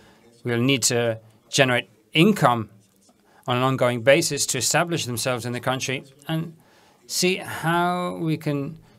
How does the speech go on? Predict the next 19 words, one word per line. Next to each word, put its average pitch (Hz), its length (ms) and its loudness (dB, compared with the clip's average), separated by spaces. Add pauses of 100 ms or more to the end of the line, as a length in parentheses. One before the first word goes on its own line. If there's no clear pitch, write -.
triangulate 156 720 2
that 139 240 0
between 131 480 -4 (340)
different 143 360 0
projects 143 540 2
that 127 220 -8
c-, - 60 -20 (160)
can 120 480 -4
have 117 460 -4
continuity. 151 840 2 (280)
We're 151 220 -4
looking 143 300 0
for - 160 -2
those 127 680 0
opportunities. 127 1000 0 (220)
It's 120 120 -4
a 120 40 -4
complex 165 480 2
job, 143 400 0